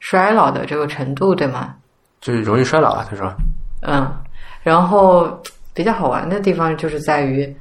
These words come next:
Speaker 1: 嗯，因为各色它其实还是在不断完善它的这个解读啊，等等，
Speaker 2: 嗯，嗯。
Speaker 1: 还有这个位点检测，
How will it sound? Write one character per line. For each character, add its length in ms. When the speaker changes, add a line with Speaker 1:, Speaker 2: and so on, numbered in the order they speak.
Speaker 1:
嗯， 500
因 140
为 80
各 160
色 180
它 240
其 240
实 100
还 180
是 140
在 160
不 280
断 200
完 220
善 300
它 160
的 140
这 140
个 120
解 200
读 180
啊， 180
等 180
等， 100
Speaker 2:
嗯， 80
嗯。 20
Speaker 1:
还 120
有 80
这 160
个 180
位 160
点 160
检 200
测， 280